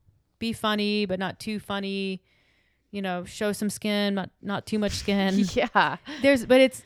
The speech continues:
Speaker 1: like, you laugh, but that's, that's what, that is what it is like,
Speaker 2: Like,
Speaker 1: or has
Speaker 2: people
Speaker 1: been
Speaker 2: will s-,
Speaker 1: like
Speaker 2: will,
Speaker 1: to
Speaker 2: will post about, um, okay, well, well, for example, the, the most recent school shooting. Um,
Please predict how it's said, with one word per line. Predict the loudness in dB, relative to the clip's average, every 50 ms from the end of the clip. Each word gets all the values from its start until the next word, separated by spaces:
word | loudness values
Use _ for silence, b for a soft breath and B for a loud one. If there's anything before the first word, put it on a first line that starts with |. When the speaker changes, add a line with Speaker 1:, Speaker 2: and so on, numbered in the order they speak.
| _ 0
Speaker 1:
like, | 2 2 2 2
you | 0 0
laugh, | 2 4 4 4 4 4 4 2 0 0 -2
but | -2 -2 0
that's, | 0 0 -2 -2 -6 -12 -10 -2
that's | 2 4 4 4 4 2
what, | 0 0 0 0
that | 0 2 2
is | 2 2 2
what | 2 2 2 2
it | 0 -2
is | -2 -4
like, | -4 -4 -2 -2 0 0
Speaker 2:
Like, | 0 0
Speaker 1:
or | 0
has | 0 0 0 2
Speaker 2:
people | 2 2 2
Speaker 1:
been | 2 2
Speaker 2:
will | 2
s-, | 2 0
Speaker 1:
like | -2 -4 -6 -6
Speaker 2:
will, | 2
Speaker 1:
to | 4 6 6 6 4 2
Speaker 2:
will | 0 0 0 0
post | 2 2 2 2 2 0 -4 -2
about, | 0 2 2 2 0 -2
um, | -2 -4 -4 -4 -4 -6 -8 -10 -10 -12 b b b b b b b b b b b b b b b b b b b b b b -4
okay, | -2 0 0 0 0
well, | 0 -2 -2 -2
well, | -4 -6 -6
for | -2 0 0 0
example, | 2 0 0 0 0 -2 -2 -4 -4 -2
the, | 0 0 0 2 0 -2 -4 -6 _ _ _ _ _ _ _ _ _ _ -18 -10 -6
the | -2
most | 0 0 0 0 -2
recent | -4 -6 -4 -6 -8 -8
school | -8 -8 -6 -6 -6
shooting. | -6 -6 -6 -4 -4 -4 -6 -8 -10 -16 -20 -20 _ _ _ _ _ _ _ _ _ _ _ _ _ _ _ _ _ _ _ _ -6
Um, | -4 -2 -2 -2 -2 -2 -4 -6 -6 -10 -12 -14